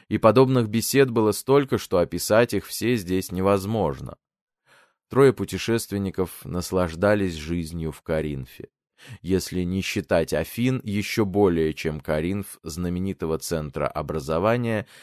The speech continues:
этот город был наиважнейшим в Греции времен Римской империи. И два месяца, проведенные ими в этом процветающем центре торговли, всем троим предоставили возможность обрести весьма ценный опыт.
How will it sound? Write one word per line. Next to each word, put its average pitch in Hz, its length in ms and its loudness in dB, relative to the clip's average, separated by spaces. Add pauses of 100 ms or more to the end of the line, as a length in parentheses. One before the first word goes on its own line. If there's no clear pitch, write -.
(160)
этот 135 260 2
город 117 360 4
был 110 260 2
наиважнейшим 95 1080 0 (180)
в 73 160 -12
Греции 98 680 0
времен 87 560 -4
Римской 82 580 -6
империи. 71 680 -6 (360)
И 104 120 -2
два 107 240 6
месяца, 127 480 -2
проведенные 87 800 0
ими 90 160 -2
в 80 100 -2
этом 80 280 -2
процветающем 82 880 -2
центре 73 420 -6
торговли, 98 720 0 (240)
всем 127 300 0
троим 107 380 4
предоставили 90 640 0
возможность 82 720 -4
обрести 80 500 -4
весьма 92 400 -2
ценный 80 640 -4
опыт. 76 500 -6